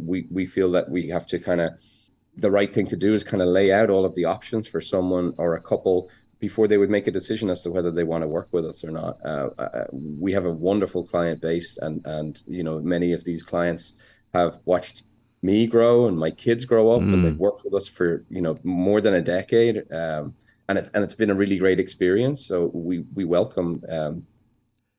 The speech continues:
Speaker 1: people to
Speaker 2: Be-,
Speaker 1: come in and call in and ask questions
Speaker 2: be-,
Speaker 1: about
Speaker 2: best part of it all, and we've said this in the past as
Speaker 1: Yeah.
Speaker 2: well, is that you, you don't ask, you don't get the information, and so often people are pleasantly surprised when they start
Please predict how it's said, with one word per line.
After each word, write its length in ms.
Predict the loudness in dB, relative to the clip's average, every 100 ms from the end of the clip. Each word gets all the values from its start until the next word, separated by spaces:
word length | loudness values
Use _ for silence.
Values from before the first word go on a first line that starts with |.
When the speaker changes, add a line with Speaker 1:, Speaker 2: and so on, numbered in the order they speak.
| -10
Speaker 1:
people 260 | -6 -4 -2
to 120 | 2
Speaker 2:
Be-, 100 | 2
Speaker 1:
come 160 | 2
in 180 | 0 0
and 220 | -2 -8
call 300 | -2 0 2
in 160 | 2 0
and 100 | -4
ask 240 | -6 -8
questions 400 | -8 -8 -8 0
Speaker 2:
be-, 80 | 2
Speaker 1:
about 240 | 4 2 4
Speaker 2:
best 280 | 4 2
part 240 | 2 4 6
of 100 | 6
it 80 | 6
all, 380 | 6 6 4
and 120 | 4 2
we've 160 | 2
said 200 | 2 2
this 160 | 0 0
in 60 |
the 80 | -2
past 340 | 0 0 0 -2
as 100 | -2
Speaker 1:
Yeah. 80 |
Speaker 2:
well, 300 | 0 2 0 0
is 240 | 0 2
that 220 | 2 2 0 -20 -20 _ _ _ _ _
you, 220 | 2 4 4
you 160 | 4
don't 260 | 4 6 6
ask, 460 | 6 6 4 0 0
you 80 |
don't 200 | 4 4
get 160 | 4 2
the 100 | 2
information, 680 | 2 2 4 2 2 -2 0
and 180 | 0 -2 -4
so 500 | -2 0 4 6 6
often 400 | 6 4 2 0
people 320 | 2 2 4 4
are 140 | 2
pleasantly 760 | -2 0 4 4 4 2 0 0
surprised 680 | -4 0 2 4 2 -2
when 120 | -2 -2
they 80 |
start 280 | 0 0 -2